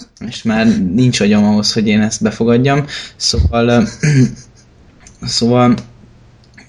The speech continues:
alapvetően nekem az a problémám, hogy, ö, hogy, ö, nagyon t-, szükség lenne olyan női karakterekbe a filmekben, akik, akik, ö, kompetensek.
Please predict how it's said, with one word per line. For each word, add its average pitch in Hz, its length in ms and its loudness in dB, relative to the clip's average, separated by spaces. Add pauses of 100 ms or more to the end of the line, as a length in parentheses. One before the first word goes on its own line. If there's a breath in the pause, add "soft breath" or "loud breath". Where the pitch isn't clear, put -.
alapvetően 120 600 0
nekem 120 400 2
az 127 120 -2
a 107 100 -2
problémám, 110 680 2
hogy, 110 400 0
ö, 110 140 2 (760 loud breath)
hogy, 107 380 -2
ö, 107 160 2 (800)
nagyon 127 680 2 (100)
t-, 120 240 0 (240)
szükség 127 500 -2
lenne 113 680 0
olyan 135 300 0
női 110 280 2
karakterekbe 107 1200 -2
a 64 100 -10
filmekben, 120 880 0
akik, 117 440 -4
akik, 123 540 -4
ö, 117 360 0
kompetensek. 101 960 -2